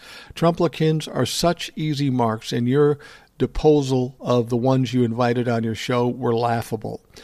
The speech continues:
I had fought cancer. No, we all have to battle the Constitution.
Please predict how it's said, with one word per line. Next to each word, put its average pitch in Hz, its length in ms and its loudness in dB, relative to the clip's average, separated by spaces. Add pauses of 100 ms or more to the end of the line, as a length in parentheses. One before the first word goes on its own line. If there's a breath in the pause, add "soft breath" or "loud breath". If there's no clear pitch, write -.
(360 loud breath)
I 135 120 4
had 131 440 4
fought 143 340 2
cancer. 123 600 -2 (320)
No, 131 200 0
we 127 180 0
all 131 180 2
have 131 260 0
to 131 80 -6
battle 131 400 0
the 131 60 -4
Constitution. 131 1040 -4